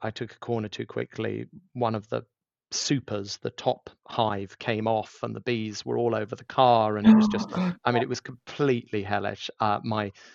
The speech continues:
Speaker 1: suit wasn't done up properly. They got down outside. I'm slightly allergic to bee stings. And so, um, uh, was driving along with bees crawling over my face, um, into the corners of my eyes. I mean, it was just,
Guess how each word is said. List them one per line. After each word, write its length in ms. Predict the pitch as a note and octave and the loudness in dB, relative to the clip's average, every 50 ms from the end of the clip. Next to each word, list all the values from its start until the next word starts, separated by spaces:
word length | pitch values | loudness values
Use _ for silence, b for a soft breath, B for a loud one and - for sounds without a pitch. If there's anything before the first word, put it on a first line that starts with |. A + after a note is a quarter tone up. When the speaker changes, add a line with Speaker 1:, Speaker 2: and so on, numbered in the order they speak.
| B B - | B B -8
Speaker 1:
suit 360 | - - - C#3+ C3+ B2 - - | -6 -2 2 4 4 2 2 -4
wasn't 220 | - G2 A2 A#2+ | -8 -6 -6 -4
done 160 | A2+ A2 G#2+ G#2+ | -2 -2 0 -2
up 140 | G#2+ - | -2 -4
properly. 360 | - - A#2 A2+ - - A2 A2 | -4 -4 -4 -4 -4 -4 -6 -4
They 140 | G2+ G#2+ | -4 -4
got 180 | G2 - - - | -4 -6 -8 -6
down 200 | - A#2 A2+ A#2 | -4 -4 -4 -4
outside. 520 | - - - - - - C3+ B2+ A#2 A#2 | -4 -8 -14 -10 -4 0 2 2 2 2
I'm 140 | B2 B2+ A2 | 0 0 -2
slightly 500 | - - - - C3 B2 B2+ C#3+ A#2+ A2+ | -4 -4 0 2 2 2 2 0 -2 -2
allergic 480 | G#2+ G#2+ G#2 G2+ G2+ G2 - - - - | -2 0 -2 -2 -4 -4 -8 -12 -14 -14
to 120 | - - F#2+ | -14 -12 -8
bee 160 | G2+ G2 F#2+ | -8 -8 -8
stings. 500 | - - - G2 F#2 F#2 F#2 F#2+ - - - | -8 -8 -8 -6 -6 -8 -8 -12 -12 -12 -8
And 100 | - G2+ | -8 -8
so, 320 | F2+ - - G2 F#2+ F#2 F#2 - _ _ - | -8 -6 -6 -6 -6 -6 -10 -14 _ _ -6
um, 280 | G2 F#2 G2+ G2+ G#2 - b b b b b b b b - | -6 -4 -6 -6 -8 -12 b b b b b b b b 2
uh, 240 | A#2+ A2 G#2 G2 - - | 2 4 4 2 -2 -4
was 520 | C3 A#2 A2 G#2 G2+ G2 F#2 - - - _ _ _ _ - - | -4 -2 0 0 0 -2 -4 -8 -10 -12 _ _ _ _ -14 -8
driving 540 | A2+ A2 C3 B2+ B2 A#2+ A#2+ A2 A2+ G#2+ A2 | 0 4 6 6 8 6 6 2 0 0 0
along 460 | G#2+ G#2+ A2 G#2+ G#2 G#2 G#2 G2 G2+ - | 0 2 2 2 2 0 -2 -4 -6 -4
with 220 | - A#2 G#2 F#2 - | -4 -4 -4 -2 0
bees 420 | - A#2+ A2+ A2 G#2 G2 F#2+ - | 0 0 0 0 -4 -6 -8 -10
crawling 640 | - - - A#2+ A2+ A2 G#2+ G2+ G2 F#2+ G2+ G2 F#2+ _ - | -8 -4 -2 -2 0 0 -2 -4 -4 -6 -8 -12 -10 _ 0
over 260 | A#2+ A2+ A2 G2 G#2+ | 2 2 2 0 -2
my 180 | G#2+ G2 F#2+ F#2+ | -4 -4 -6 -8
face, 600 | G2 - - A2 G2+ G2 F#2+ - - - - - - - | -6 -4 -2 -2 -2 -2 -4 -8 -8 -8 -8 -8 -6 -6
um, 180 | A2 G2+ G2+ - | -4 -4 -4 -4
into 340 | E3+ A#2 G#2 G#2 - - G#2+ | -6 -6 -6 -6 -6 -8 -10
the 100 | - - | -10 -10
corners 380 | - - A#2 G#2+ G2+ G2 - | -8 -6 -4 -4 -4 -6 -8
of 80 | - G#2 - | -10 -10 -6
my 160 | - G2+ G2 | -4 -2 0
eyes. 440 | G2 G2 G2 G2 G2 F#2+ G2 G#2 - - | 0 0 0 0 -2 -6 -8 -12 -12 -10
I 40 | |
mean, 120 | B2+ A#2 A2 | -8 -6 -6
it 100 | - - | -6 -6
was 160 | B2 G#2+ - | -8 -8 -8
just, 260 | - - G2 - - | -6 -8 -8 -8 -10